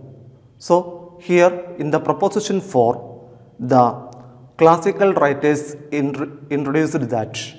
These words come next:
profit depends upon the supply of labor and level of technology. So they represented the equation as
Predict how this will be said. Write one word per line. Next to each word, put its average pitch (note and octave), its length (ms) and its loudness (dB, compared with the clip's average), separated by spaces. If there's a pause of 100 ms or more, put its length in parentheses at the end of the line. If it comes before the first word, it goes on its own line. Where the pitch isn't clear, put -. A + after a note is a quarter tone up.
(440)
profit D#3+ 520 2
depends D3 600 -2
upon A#2+ 400 -2
the A#2+ 200 2 (420)
supply D#3 600 2 (140)
of A#2+ 260 0
labor B2+ 640 0
and A#2+ 240 -4
level B2 320 0
of A2+ 180 -4
technology. A#2 560 -2 (680)
So - 640 -4
they D3 260 4
represented D#3 720 2
the C3+ 220 0
equation E3+ 580 2
as B2 420 -2